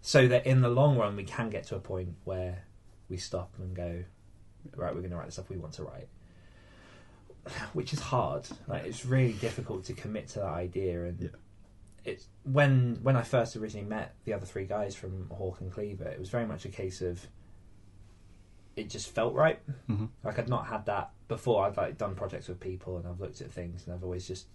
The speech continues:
Speaker 1: I've never trusted myself to let go or hand over the reins of a project. But because it's for a bigger ship that we're trying to bring up, it's very much like it's contributing in every way. We're all doing our bit.
Speaker 2: Yeah.
Speaker 1: Um,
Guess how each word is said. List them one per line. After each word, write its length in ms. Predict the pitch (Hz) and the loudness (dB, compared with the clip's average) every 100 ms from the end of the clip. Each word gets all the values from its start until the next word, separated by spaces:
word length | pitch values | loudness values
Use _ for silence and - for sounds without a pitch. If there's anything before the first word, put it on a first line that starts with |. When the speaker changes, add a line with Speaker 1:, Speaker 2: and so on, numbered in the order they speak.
| - - - - | -20 -20 -20 -6
Speaker 1:
I've 140 | 107 | -2
never 200 | 120 110 | 0 0
trusted 360 | 107 110 - 104 | 0 -4 -4 -6
myself 420 | 107 98 - 92 - | -6 0 0 0 -2
to 80 | 101 | -4
let 240 | 98 87 | -4 -2
go 140 | 90 | -2
or 100 | 82 | -2
hand 200 | - 95 | -4 -4
over 140 | 90 90 | -4 -4
the 80 | 92 | -4
reins 260 | 95 90 | -6 -6
of 60 | 90 | -8
a 60 | |
project. 520 | 90 95 90 - - - - - - | -6 -8 -8 -12 -14 -20 -20 -18 -10
But 120 | - | -6
because 280 | - 120 113 | -4 -4 -4
it's 140 | - | -8
for 540 | - 98 92 92 90 92 - - - - | -6 -2 -2 -2 -6 -10 -18 -20 -16 -12
a 40 | |
bigger 200 | 95 92 | -6 -4
ship 320 | 92 - - - | -4 -8 -10 -10
that 80 | 69 | -10
we're 80 | 85 | -6
trying 300 | - 92 87 | -2 -2 -2
to 120 | - - - - - | -8 -10 -20 -20 -10
bring 220 | 104 98 | -6 -6
up, 160 | 87 80 | -6 -8
it's 120 | - | -6
very 160 | 107 92 | -4 -4
much 200 | 90 - | -6 -6
like 280 | 101 - - - - - - - - - - | -8 -8 -16 -20 -20 -20 -20 -20 -20 -20 -14
it's 160 | - - | -14 -10
contributing 640 | - 104 92 92 - 87 | -8 -8 -8 -6 -6 -6
in 60 | 90 | -8
every 220 | 90 92 | -6 -6
way. 180 | 90 87 | -6 -6
We're 140 | 87 | -6
all 80 | 87 | -6
doing 240 | 87 85 80 - - | -6 -8 -8 -12 -8
our 140 | 92 | -6
bit. 260 | 90 87 82 - - | -4 -6 -6 -14 -12
Speaker 2:
Yeah. 120 | - - - | -12 -12 -8
Speaker 1:
Um, 340 | 85 82 90 | -4 -4 -6